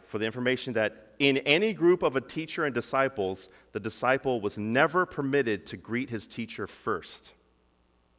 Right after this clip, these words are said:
Since this implied, are you ready? Equality.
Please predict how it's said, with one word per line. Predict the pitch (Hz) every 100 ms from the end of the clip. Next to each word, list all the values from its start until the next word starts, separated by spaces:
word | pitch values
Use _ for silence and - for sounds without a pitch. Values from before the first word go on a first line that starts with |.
| _ _ _ - - _ _
Since | - 139 139 -
this | 147 143 151
implied, | 131 - 127 117 - - - _ _ _ _ _
are | 98
you |
ready? | 95 107 127 - - _ _ _
Equality. | - - 104 90 82 82